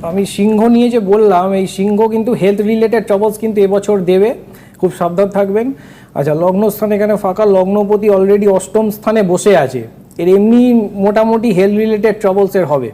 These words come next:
দেবে, যেহেতু অষ্টমস্থ রবি কিন্তু এখানে অধিষ্ঠান করছে। আহ, চতুর্থ স্থানে কেতুর অবস্থান, আপনার কিন্তু শারীরিকভাবে কিন্তু পীড়া হবে, যেহেতু মাতৃস্থানে কিন্তু কেতুর অবস্থান হয়ে আছে এবং শনির দৃষ্টি কিন্তু কেতুর ওপরে পড়েছে, বিশেষ করে,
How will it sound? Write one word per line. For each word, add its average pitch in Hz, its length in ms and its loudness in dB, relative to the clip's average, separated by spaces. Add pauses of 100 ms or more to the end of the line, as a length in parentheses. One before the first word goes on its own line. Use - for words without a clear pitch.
(260)
দেবে, 147 280 -2
যেহেতু 190 400 0
অষ্টমস্থ 208 540 -2
রবি 180 300 0
কিন্তু 190 240 -4
এখানে 180 160 -4
অধিষ্ঠান 170 500 -4
করছে। 135 360 -6 (760)
আহ, 131 680 -6
চতুর্থ 202 460 0
স্থানে 226 340 0
কেতুর 214 420 0
অবস্থান, 208 480 0
আপনার 220 420 0
কিন্তু 226 260 -2
শারীরিকভাবে 208 720 0
কিন্তু 214 320 -2
পীড়া 185 320 0
হবে, 127 200 -4 (880)
যেহেতু 190 380 0
মাতৃস্থানে 226 840 0
কিন্তু 226 280 0
কেতুর 208 400 2
অবস্থান 208 440 2
হয়ে 208 160 2
আছে 226 200 0
এবং 208 320 0 (400)
শনির 220 560 2
দৃষ্টি 208 360 -2
কিন্তু 226 260 0
কেতুর 208 360 0
ওপরে 208 260 2
পড়েছে, 196 360 0
বিশেষ 190 360 -2
করে, 226 300 0